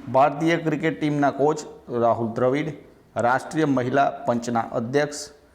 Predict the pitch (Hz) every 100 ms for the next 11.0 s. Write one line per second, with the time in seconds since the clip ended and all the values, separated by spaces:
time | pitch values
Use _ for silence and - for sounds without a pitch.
0 | - _ - - 131 127 127 123 117 117
1 | 117 110 - 120 131 147 156 - - _
2 | _ - 139 135 123 120 117 143 143 -
3 | 143 147 - - - _ _ 123 123 131
4 | 127 - 127 127 127 - 120 117 117 117
5 | 113 131 135 120 120 117 117 135 135 147
6 | 156 - - - _ _ _ _ 120 123
7 | 135 135 135 123 120 120 117 110 110 123
8 | 147 - - - _ 101 104 101 117 -
9 | - 120 117 127 143 160 - - - 135
10 | 117 139 139 - - - - - 127 123